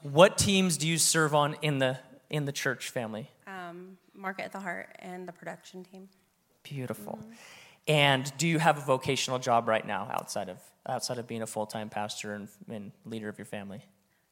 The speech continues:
Speaker 2: I am a stay-at-home mom, wife, daughter, granddaughter, all the above. <laughs>
Speaker 1: Yep.
Speaker 2: Friend,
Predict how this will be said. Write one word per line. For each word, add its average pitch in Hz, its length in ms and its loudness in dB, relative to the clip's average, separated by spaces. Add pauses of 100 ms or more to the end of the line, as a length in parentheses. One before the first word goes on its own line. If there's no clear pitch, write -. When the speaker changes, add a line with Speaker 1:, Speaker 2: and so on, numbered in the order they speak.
(100)
Speaker 2:
I 196 100 -12
am 190 500 -14 (260)
a 190 100 -16
stay-at-home 180 600 -14
mom, 254 300 -16 (100)
wife, 214 300 -8 (680)
daughter, 196 360 -2
granddaughter, 202 560 -6 (500)
all 190 340 -4
the 190 120 -8
above. 175 260 -4 (180)
<laughs> 269 160 -2
Speaker 1:
Yep. 143 400 4
Speaker 2:
Friend, 208 300 0